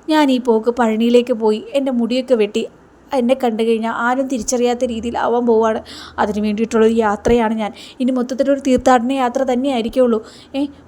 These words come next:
മോളെ, നീ ഒന്നും കൊണ്ട് വിഷമിക്കേണ്ട. മോൾക്ക് എന്താവശ്യം ഉണ്ടെങ്കിലും ഈ അങ്കിള്, ഈ അമ്മാവൻ ഓടിയെത്തും എന്ന് പറയുകയാണ്. അപ്പോൾ ഇത് കേൾക്കുന്ന ശ്രുതി പറയുകയാണ്, "മാമ, മാമനും എന്നെ ഇട്ടിട്ട് പോവാണോ?" എന്ന് ചോദിക്കുമ്പോഴത്തേക്ക് ഇയാൾ കെട്ടിപ്പിടിക്കാൻ ചെല്ലുകയാണ് കേട്ടോ ശ്രുതിനെ.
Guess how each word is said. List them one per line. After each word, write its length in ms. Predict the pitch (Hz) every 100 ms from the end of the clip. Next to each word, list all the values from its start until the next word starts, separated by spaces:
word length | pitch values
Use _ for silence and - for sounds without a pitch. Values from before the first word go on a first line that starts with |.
| 240
മോളെ, 240 | 226 220 220 -
നീ 120 | 269
ഒന്നും 240 | 262 269
കൊണ്ട് 160 | 320 285
വിഷമിക്കേണ്ട. 480 | 254 240 233 233 226 -
മോൾക്ക് 260 | 226 208 208
എന്താവശ്യം 480 | 208 226 220 220 240
ഉണ്ടെങ്കിലും 340 | 226 233 240 - - -
ഈ 80 | 302 311
അങ്കിള്, 280 | 277 247 262 - - - -
ഈ 80 | 320
അമ്മാവൻ 440 | 285 262 269 262 262
ഓടിയെത്തും 480 | 269 294 311 247 233
എന്ന് 120 | 233
പറയുകയാണ്. 380 | 220 208 202 190 -
അപ്പോൾ 180 | - 214
ഇത് 100 | 226
കേൾക്കുന്ന 340 | 240 233 247
ശ്രുതി 260 | 247 240 254
പറയുകയാണ്, 400 | 240 233 220 233 - - -
"മാമ, 360 | 320 294 269 294 -
മാമനും 380 | 339 339 359 349
എന്നെ 160 | 294 311
ഇട്ടിട്ട് 240 | 269 269
പോവാണോ?" 380 | 294 277 269 254
എന്ന് 120 | 254
ചോദിക്കുമ്പോഴത്തേക്ക് 500 | 254 233 233 233 240
ഇയാൾ 200 | 254 240
കെട്ടിപ്പിടിക്കാൻ 560 | 240 277 226 - 247 254
ചെല്ലുകയാണ് 340 | 233 233 220 214
കേട്ടോ 180 | 214
ശ്രുതിനെ. 380 | 202 214 202 202